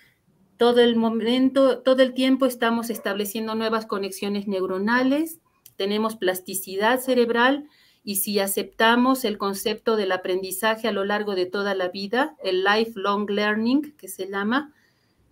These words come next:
no hay un día en que no aprendemos algo, ¿sí? De, o sea, no hay que estar en el colegio para aprender.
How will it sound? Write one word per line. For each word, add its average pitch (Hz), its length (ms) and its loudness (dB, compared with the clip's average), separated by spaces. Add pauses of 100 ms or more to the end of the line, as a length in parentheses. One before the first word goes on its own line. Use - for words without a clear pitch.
(120)
no 247 320 6
hay 240 220 4
un 240 160 4
día 240 260 4
en 214 100 0
que 196 120 -2
no 208 240 2
aprendemos 185 720 -2
algo, 165 280 -4 (500)
¿sí? 269 360 -4 (380)
De, 196 380 4
o 190 60 0
sea, 190 180 2
no 214 120 4
hay 240 120 6
que 240 80 0
estar 233 220 0
en 233 120 2
el 202 140 -6
colegio 208 600 0
para 147 160 -10
aprender. 156 360 -12